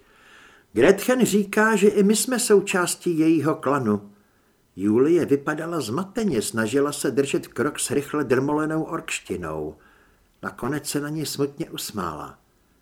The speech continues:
"Děkuji ti, zlato. To by bylo vážně milé." "Co říkala?" Gretchen přešla do angličtiny.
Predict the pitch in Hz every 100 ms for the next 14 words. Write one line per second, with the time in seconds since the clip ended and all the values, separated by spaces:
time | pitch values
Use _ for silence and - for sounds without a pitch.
0 | _ _ _ _ - 170 202 277 247 -
1 | 202 165 180 - 135 - _ _ _ _
2 | _ 170 196 190 208 208 - 226 202 170
3 | 156 135 117 117 120 _ _ _ _ _
4 | _ - - - 113 110 131 - 147 165
5 | 101 95 - - _ _ _ _ _ _
6 | - 127 135 - 170 165 - 151 - 165
7 | 175 139 107 90 - - 82 67 55